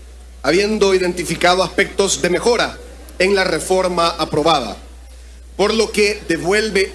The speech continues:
observado el decreto legislativo número cuatrocientos ochenta de la Asamblea Legislativa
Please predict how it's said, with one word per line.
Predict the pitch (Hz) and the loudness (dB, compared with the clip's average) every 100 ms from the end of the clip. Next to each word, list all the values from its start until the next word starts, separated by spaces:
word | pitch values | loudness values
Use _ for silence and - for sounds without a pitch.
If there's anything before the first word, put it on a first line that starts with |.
| - | 0
observado | 226 - - 196 175 190 160 175 - | 2 2 2 2 2 2 2 -2 -4
el | 170 | -4
decreto | 156 170 202 | -2 -2 -2
legislativo | 196 180 175 160 190 190 | 0 0 -2 -2 -2 -2
número | 180 190 165 156 | -2 0 -2 -2
cuatrocientos | 151 151 143 202 226 208 | -4 -4 -2 -2 -2 -4
ochenta | 165 - 202 208 151 | -4 0 -2 0 -2
de | 143 | 0
la | 139 135 | 0 0
Asamblea | 135 143 135 156 170 | 0 -2 -2 0 0
Legislativa | 170 147 160 170 165 190 151 165 | 0 -2 -4 -2 -2 -2 -2 -4